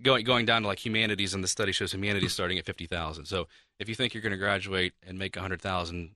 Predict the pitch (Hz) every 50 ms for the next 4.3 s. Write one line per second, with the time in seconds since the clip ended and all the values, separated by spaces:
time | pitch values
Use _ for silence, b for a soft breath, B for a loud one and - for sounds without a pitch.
0 | _ _ 101 104 98 98 90 87 82 85 80 95 98 95 87 80 - _ _ _
1 | _ _ _ _ _ _ - - 107 107 117 120 113 110 113 110 101 95 95 98
2 | 95 - - 104 92 85 92 92 92 92 90 85 80 80 80 78 78 - _ 90
3 | 95 92 90 85 87 82 - - - 87 82 80 85 80 80 78 80 78 76 -
4 | - - 78 85 85